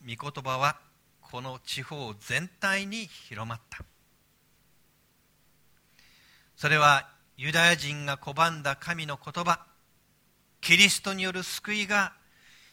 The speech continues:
異邦人に喜ばれ、信仰を持って受け止められ、永遠の命に預かる者が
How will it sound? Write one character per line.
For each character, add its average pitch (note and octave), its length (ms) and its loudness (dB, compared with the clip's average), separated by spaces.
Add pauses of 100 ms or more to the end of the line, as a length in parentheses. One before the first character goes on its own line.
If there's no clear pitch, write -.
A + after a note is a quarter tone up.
(180)
異 E3+ 120 4
邦 G#3 220 4
人 F3+ 220 -2
に F3+ 80 -2
喜 F3+ 80 4 (300)
ば A#3+ 100 6
れ、 E3+ 180 2 (800)
信 A#3 300 6
仰 A#3 220 6
を - 20 6
持 A#3 120 2
っ A3+ 40 2
て G3+ 220 2
受 G3 240 0
け B3 80 0
止 - 20 2
め B3 140 6
ら B3 100 8
れ、 G3 260 2 (1200)
永 F#3 100 4 (240)
遠 B3 140 2
の A#3+ 100 -2
命 A3+ 320 -6
に F#3 100 -2
預 F3+ 240 -2
か G3+ 80 -6
る F#3 120 -6
者 F#3 240 -10
が D3+ 260 -2